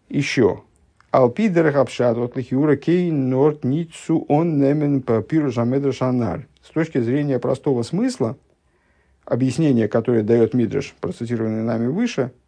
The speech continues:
вообще никак не укладывается, неуместен. А фальпиши шома мойша мипиа гвура ло йомар лохем гейлу адши голых вегисра бохем.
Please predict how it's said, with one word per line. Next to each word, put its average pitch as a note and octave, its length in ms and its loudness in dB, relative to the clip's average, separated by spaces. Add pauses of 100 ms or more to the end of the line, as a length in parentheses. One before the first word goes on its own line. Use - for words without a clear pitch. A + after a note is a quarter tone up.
(140)
вообще A#2 640 2
никак A#2 440 0
не G#2 140 -4
укладывается, G#2 840 -2
неуместен. A2+ 720 -4 (2000)
А C3+ 120 4
фальпиши C3 460 0
шома F3 320 0
мойша C#3+ 340 0
мипиа B2+ 480 2
гвура C3 500 0
ло D3 220 2
йомар D3 380 2
лохем B2+ 400 0
гейлу C#3 640 0
адши C#3+ 400 -2
голых C#3+ 380 -2
вегисра B2+ 480 -2
бохем. A2+ 540 -4